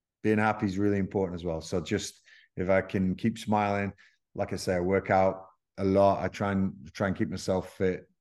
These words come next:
Um, and just talking to people, you know, don't, don't, I spoke to someone yesterday and they said after they were sacked, they couldn't get out of bed for a week. And I feel for that person. I, I don't want ever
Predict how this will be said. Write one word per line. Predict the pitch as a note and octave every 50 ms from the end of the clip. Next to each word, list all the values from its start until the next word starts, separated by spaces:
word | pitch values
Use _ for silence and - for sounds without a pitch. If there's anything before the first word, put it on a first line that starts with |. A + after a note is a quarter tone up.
| _ -
Um, | - F#2 F2+ F2+ F2+ F2+ F2 E2+ E2+ E2 E2 - _ _ - _ _ _ _ _ _ _ _ -
and | G2+ A2+
just | A2+ - D#3 - -
talking | - G#2 G#2 G2+ - G#2+ G2
to | - -
people, | - - F#2+ F2+ F#2 - F#2 F2+
you | F2+
know, | F#2 F#2 F#2
don't, | F2 - G2+ G2 F2+ - - - -
don't, | - F#2+ F#2+ - -
I | F#2
spoke | G2+ - - G2+ G2 -
to | -
someone | - - G2+ F#2 F2+ F2+
yesterday | F2+ F#2+ F#2 - - F#2 F2+
and | F2 F2
they | F2+ F2
said | - - F#2
after | F2+ F#2 - - -
they | F2 F2+ F#2+ G2+
were | F#2 E2
sacked, | D#2+ - - D#2+ E2 E2+ - - - _ _ _ _ _ -
they | F#2+ G2
couldn't | - A2 F#2
get | - G2+ F#2+
out | F2 E2
of | E2+ -
bed | F#2+ F#2+ F#2+
for | - - F#2
a | F#2
week. | G2 G#2 G#2 G2 - - - _ _ _ _ _ _ _ _ _ _ _ _ _ _
And | - G2 G2+
I | F#2
feel | - - - A2 G#2+ G#2+
for | G2+ - - F#2+
that | F#2 E2+ -
person. | - G2 F#2 F2 - F#2+ F2
I, | E2+ - -
I | F#2+
don't | D#2+ - G#2 G#2+ G#2 - - -
want | D#2 F#2 G2 G2 F#2+ -
ever | - G2 G2 F#2 F#2 F#2